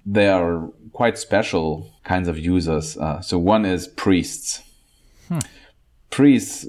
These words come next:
Speaker 1: need to write sermons, and especially priests in training need to write a whole lot of sermons every single week, they're, like, writing a book <laughs> every
Speaker 2: Mm-hmm.
Speaker 1: week. So those are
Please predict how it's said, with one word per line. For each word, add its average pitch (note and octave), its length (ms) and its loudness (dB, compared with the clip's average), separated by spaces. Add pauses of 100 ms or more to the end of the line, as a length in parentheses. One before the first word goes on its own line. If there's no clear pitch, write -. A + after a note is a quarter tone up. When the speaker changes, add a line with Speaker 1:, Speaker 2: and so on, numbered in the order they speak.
Speaker 1:
need G2+ 220 2
to G2 100 0
write E2+ 300 4
sermons, E2+ 840 0 (640)
and F2+ 180 0
especially G2+ 420 2
priests A#2+ 460 2
in F2 140 0
training F#2+ 440 2
need F2+ 180 2
to F#2 100 0
write E2 260 2 (200)
a - 120 -14
whole G2 540 4
lot F2 360 2
of E2 160 -6
sermons D#2+ 540 -2
every F2+ 240 0
single E2+ 420 0
week, F#2 320 0 (680)
they're, F2 140 2
like, E2+ 240 2
writing F2+ 420 2
a E2+ 80 -2
book F2 480 0
<laughs> - 40 -6
every A#2+ 920 4
Speaker 2:
Mm-hmm. E2 80 -2
Speaker 1:
week. F2 320 2
So F#2+ 220 2
those A2 220 4
are G2 100 2